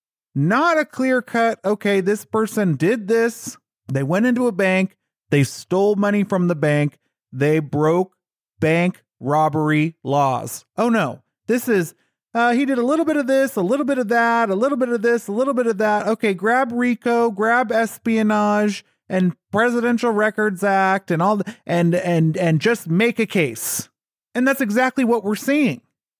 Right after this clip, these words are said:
And it's absolutely ridiculous. So for her to sit there and say, "Oh, I mean, this law is for other things." And of course, she has to make it about white nationalists because everything with her is race. Race. She's obsessed with race.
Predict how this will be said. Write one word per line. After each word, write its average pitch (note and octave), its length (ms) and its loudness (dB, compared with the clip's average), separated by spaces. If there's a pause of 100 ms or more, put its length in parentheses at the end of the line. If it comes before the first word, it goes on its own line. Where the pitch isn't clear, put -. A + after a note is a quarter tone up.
(340)
And A3 160 2
it's - 200 -4
absolutely G#3 760 0
ridiculous. A3+ 880 -2 (380)
So B3 140 -2
for B3 160 -2
her F4 160 2
to E4+ 60 0
sit - 420 -2
there B2+ 420 0 (400)
and G#3 260 0
say, A3+ 720 0 (520)
"Oh, A#3 480 0
I A3 120 0
mean, A3 180 2
this E4 240 -2
law G3 280 2
is G#3+ 180 -4
for A#3 360 -2
other D#4+ 300 0
things." F3 480 -2
And D#3+ 100 0
of D#3 120 -4
course, F#3 180 0
she F3 120 -2
has D#3+ 120 -2
to D#3+ 80 -2
make D3+ 220 0
it D3+ 60 0
about C3+ 280 0
white D#3+ 540 -2
nationalists D#3+ 800 0
because C3+ 340 0
everything G3 580 0
with G3 140 0
her E3+ 240 2
is C#3+ 180 0
race. C3 480 -2
Race. C#3 280 0
She's C3 180 0
obsessed E3 640 -2
with D3+ 160 0
race. - 540 -4